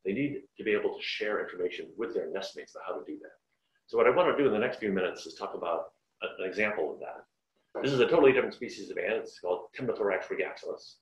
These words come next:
And what they're doing here is a form of recruitment. So the ants here use a slightly larger ant you see in the front, is a knowledgeable ant.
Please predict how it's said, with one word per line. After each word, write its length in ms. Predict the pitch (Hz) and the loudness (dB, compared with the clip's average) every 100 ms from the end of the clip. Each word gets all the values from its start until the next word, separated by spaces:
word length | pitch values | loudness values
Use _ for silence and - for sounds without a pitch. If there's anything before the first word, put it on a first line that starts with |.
| _ _ _ _ _ | _ _ _ _ _
And 300 | 98 101 101 - | 2 2 2 2
what 160 | 127 131 | 4 8
they're 160 | 139 | 10
doing 200 | 185 190 | 10 8
here 300 | 123 123 131 | 8 6 6
is 80 | - | 4
a 100 | 113 | 0
form 200 | 131 120 | 2 2
of 60 | 101 | 2
recruitment. 440 | 101 - 98 - _ _ _ | 0 -2 -4 -10 _ _ _
So 180 | - 110 | 0 2
the 140 | 101 110 | 4 4
ants 220 | 165 - | 2 0
here 180 | 139 123 | 2 2
use 220 | 113 107 _ | 0 -8 _
a 40 | - | -10
slightly 280 | - 165 98 | -4 -2 4
larger 400 | 110 - - 82 | 6 6 2 -2
ant 120 | 90 | -6
you 40 | |
see 140 | - 101 | -6 -6
in 60 | |
the 80 | 80 - | -6 -4
front, 240 | 85 - - _ _ _ _ _ _ | -4 -4 -12 _ _ _ _ _ _
is 120 | 98 95 | 0 2
a 80 | |
knowledgeable 540 | 95 120 151 - 110 95 | 4 6 6 6 4 2
ant. 180 | 98 | 0